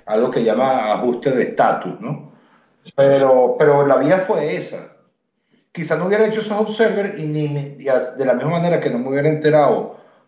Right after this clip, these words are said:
lo, lo re-, la realidad de los red flags de mi aplicación, quizá tampoco me hubiera enterado que, que era un suicida, en mi caso, aplicar una J, ¿no?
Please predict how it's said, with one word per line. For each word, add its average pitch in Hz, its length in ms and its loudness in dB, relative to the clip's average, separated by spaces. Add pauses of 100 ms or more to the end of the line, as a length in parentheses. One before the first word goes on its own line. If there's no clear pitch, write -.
(160)
lo, 113 640 0
lo 107 500 -2
re-, 113 220 -4
la 123 160 4
realidad 127 840 2
de 139 80 -2
los 117 180 -6
red 104 200 -14
flags 120 320 -8
de 147 100 -4
mi 147 80 -6
aplicación, 156 600 -6
quizá - 220 -10
tampoco 110 360 -8
me 139 100 -4
hubiera 117 160 0
enterado 117 800 0 (920)
que, 90 1120 -2
que 110 160 2
era 113 120 4
un 117 480 0
suicida, 156 1080 2
en 113 140 -12
mi 107 100 -12
caso, 117 300 -2
aplicar 127 340 -6
una 87 180 -10
J, 117 300 -6
¿no? 117 260 -18